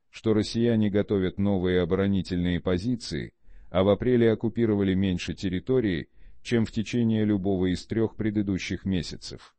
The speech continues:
Напомним, ранее координатор по стратегическим коммуникациям Совета национальной безопасности С Ш А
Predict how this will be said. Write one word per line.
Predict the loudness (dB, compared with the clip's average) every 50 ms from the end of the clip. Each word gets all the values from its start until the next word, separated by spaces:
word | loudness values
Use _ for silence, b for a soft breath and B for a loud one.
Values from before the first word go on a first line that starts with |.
| _ _ _ -20 b b b b b b
Напомним, | -4 -2 -2 -2 -2 -2 0 0 0 0 -2 -4 -8 -14 _ _ _ _ _
ранее | -4 0 2 2 2 2 2 2 0
координатор | 2 4 4 4 4 2 0 -2 -2 0 -2 -2 0 0 -2 -2 -2 _ _ _ _ -4
по | -2 -2
стратегическим | -2 0 0 -2 0 0 -2 -4 -4 -6 -4 -6 -6 -6 -4 -6 -6 -4
коммуникациям | -2 -2 -2 -2 -2 -2 0 0 0 0 0 -2 -6 -6 -6 -6
Совета | -2 0 0 0 0 -2 -4 -4 -6
национальной | -6 -6 -4 -2 -2 0 0 0 0 -2 -2 -2 -4 -4
безопасности | -4 -4 -2 -2 -2 0 0 -2 -2 -2 -6 -10 -10 -8 -8 -6 -6 -6 -8
С | -10 -6 -6 -6
Ш | -4 -2 0
А | 0 0 0 -2